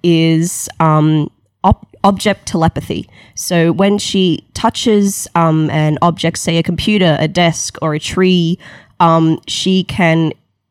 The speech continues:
get a sort of visual telepathy montage of the most recent happenings on and around said object, and sometimes that extends to people, though she does not have very good control over her powers.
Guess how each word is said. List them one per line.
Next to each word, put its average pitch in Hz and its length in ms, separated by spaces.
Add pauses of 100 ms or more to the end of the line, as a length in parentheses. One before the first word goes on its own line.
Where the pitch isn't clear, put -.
(160)
get 165 280
a 156 240
sort 170 180
of 160 80
visual 185 360
telepathy 170 440
montage 156 840 (400)
of 156 380
the 151 520 (460)
most 190 340
recent 175 340
happenings 165 760 (300)
on 160 280
and 160 200
around 147 540
said 147 340
object, 147 560
and 151 320 (300)
sometimes 196 800
that 175 140
extends 170 460
to 185 60
people, 143 360
though 143 180
she - 180
does 147 280
not 147 140
have 160 180
very 107 240
good 139 160
control - 400
over - 140
her 160 120
powers. - 560